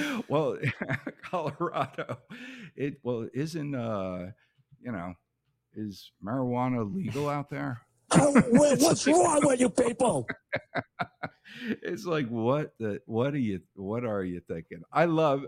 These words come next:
Speaker 1: I mean, I like Miles Wood. He was, he was a frickin',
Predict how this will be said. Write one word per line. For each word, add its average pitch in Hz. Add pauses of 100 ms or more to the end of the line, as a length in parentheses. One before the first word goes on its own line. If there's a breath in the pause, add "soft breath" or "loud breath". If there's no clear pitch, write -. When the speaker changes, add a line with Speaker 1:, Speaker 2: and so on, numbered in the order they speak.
(120)
Speaker 1:
I 147
mean, 165
I 175
like 120 (240)
Miles 101
Wood. 98
He 123
was, 127 (360 soft breath)
he 147
was 139
a 110 (220)
frickin', 107